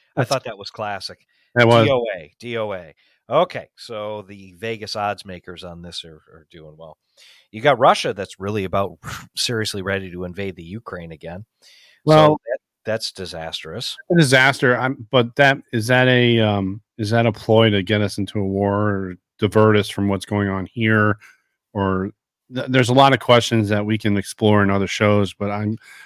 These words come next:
Speaker 2: I have some concerns that, um, we have a hand in, in egging on the Russians, um, to do
Speaker 1: Yep.
Speaker 2: something. And
Speaker 1: Yeah.
Speaker 2: quite frankly, uh, I hope, um, I hope, uh,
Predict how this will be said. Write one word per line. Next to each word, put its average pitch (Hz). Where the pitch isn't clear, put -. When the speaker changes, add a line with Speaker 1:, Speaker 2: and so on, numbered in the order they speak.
Speaker 2:
I 117
have 123
some 117
concerns 107
that, 95
um, 98
we 110
have 110
a 95
hand 107
in, 95
in 95
egging 104
on 98
the 95
Russians, 95
um, 90
to -
do 90
Speaker 1:
Yep. 101
Speaker 2:
something. 95
And 98
Speaker 1:
Yeah. -
Speaker 2:
quite 120
frankly, 131
uh, 107
I 104
hope, 110
um, 101
I 101
hope, 101
uh, 92